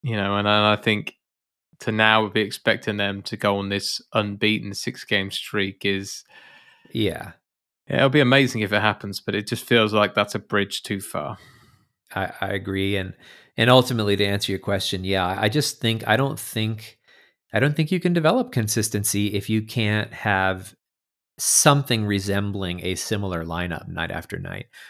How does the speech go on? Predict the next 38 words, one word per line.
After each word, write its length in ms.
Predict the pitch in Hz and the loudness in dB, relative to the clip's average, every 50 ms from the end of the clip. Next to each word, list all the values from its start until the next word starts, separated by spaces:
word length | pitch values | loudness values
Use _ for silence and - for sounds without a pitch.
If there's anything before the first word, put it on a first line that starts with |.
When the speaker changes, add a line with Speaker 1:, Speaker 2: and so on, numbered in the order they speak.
| _ - | _ 0
Speaker 2:
Of 140 | - 117 - | 0 0 0
course, 380 | - - 131 131 143 139 - - | 2 2 6 6 6 4 4 0
in 240 | 107 101 101 98 - | 0 0 -2 -2 -2
hockey, 420 | - 110 98 90 - - 95 90 | 0 0 0 0 -2 -6 -8 -6
there's 260 | 87 92 92 85 - | -4 -4 -6 -6 -6
gonna 180 | - - 87 87 | -8 -8 -8 -8
be 120 | 82 82 | -10 -10
changes, 440 | 82 - 87 92 95 92 90 87 - | -8 -6 -4 -4 -4 -4 -6 -6 -6
there's 160 | 92 85 - | -6 -6 -6
gonna 140 | - 90 87 | -8 -10 -12
be 160 | - 85 85 90 | -10 -10 -8 -8
injuries, 340 | 92 92 - 92 95 87 | -8 -6 -6 -6 -6 -6
and 100 | 90 87 | -6 -8
you're 100 | 85 87 | -8 -8
gonna 120 | 92 90 87 | -8 -8 -8
have 140 | 92 87 - | -8 -10 -10
to 80 | - 85 | -10 -12
tweak 340 | - - 104 104 104 - | -10 -6 -4 -4 -4 -4
here 200 | - - 90 85 | -4 -4 -4 -2
and 100 | 85 82 | -4 -4
there. 220 | 87 92 101 110 110 | -4 -2 0 0 0
But, 260 | 104 95 90 87 - _ - - - _ _ _ - | 0 -2 -6 -6 -6 _ -20 -20 -20 _ _ _ -4
I 80 | 101 101 | -4 -2
mean, 220 | 104 101 98 92 | -2 -2 -2 -4
for 140 | - - 95 | -6 -10 -8
God's 320 | - 104 98 92 85 - | -6 -6 -6 -6 -6 -6
sake, 280 | - - 98 92 87 - - | -4 -4 -4 -4 -4 -8 -6
they 440 | 98 104 104 107 110 110 117 - _ _ _ _ - | -2 0 2 2 2 0 -2 -4 _ _ _ _ -8
never 640 | 117 117 120 120 123 131 143 151 147 - 156 131 98 | -6 -4 -2 2 4 6 6 4 4 4 2 2 2
have 280 | - 107 92 87 87 | 2 0 -2 -2 -4
the 80 | 90 92 | -4 -4
same 420 | - - - 90 87 87 87 92 90 | -2 -2 -2 -2 -4 -4 -6 -8 -8
lineup 400 | 90 87 87 87 87 101 107 - | -8 -8 -6 -4 -4 -6 -6 -8
twice. 440 | - - 135 156 208 180 - - - | -4 -2 -2 -2 -2 -4 -6 -6 -6
It 80 | 98 | -4
hardly 320 | 87 120 113 113 113 113 110 | 0 0 0 0 2 2 2
ever 120 | 113 127 | 2 2
happens. 540 | 113 131 170 180 - - - - - - - | 2 2 0 0 -2 -10 -14 -16 -20 -20 -20